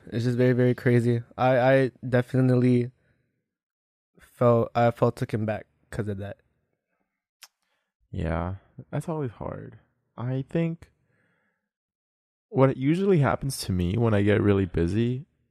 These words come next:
Speaker 2: is that, like, I sort of don't realize how much time has gone by since I've, like, seen friends or, like, talked to people or whatever.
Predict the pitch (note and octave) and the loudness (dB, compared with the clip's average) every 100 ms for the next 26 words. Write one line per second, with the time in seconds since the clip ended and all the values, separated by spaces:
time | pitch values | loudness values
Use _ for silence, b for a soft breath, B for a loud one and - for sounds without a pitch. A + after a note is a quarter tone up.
0 | _ - A2 G2+ G#2+ F2 G2 G2 F#2+ - | _ -8 -4 2 2 2 2 0 -2 -12
1 | _ _ _ _ _ _ _ _ _ _ | _ _ _ _ _ _ _ _ _ _
2 | _ _ A#2 A2+ - C3 D#3+ D#3 D3 - | _ _ -6 -4 -2 0 2 2 0 -8
3 | _ _ _ _ _ _ _ _ _ _ | _ _ _ _ _ _ _ _ _ _
4 | - A#2+ A#2+ G2+ A2 G2+ G2+ G#2+ G2+ F#2+ | 0 2 2 2 0 2 0 -2 -4 -4
5 | - - F2+ G2 - F2 F2 E2 E2 E2 | -6 -6 -4 -4 -2 -2 -2 -2 -4 -8
6 | - - - - - F2+ D#2 - E2+ D#2+ | -10 -10 -8 -10 -12 -10 -8 -8 -8 -8
7 | E2+ D#2+ E2 - F2+ - F#2 E2 E2+ E2+ | -8 -8 -8 -10 -12 -12 -8 -6 -4 -2
8 | E2+ E2+ F#2+ G#2 | -2 -2 0 -2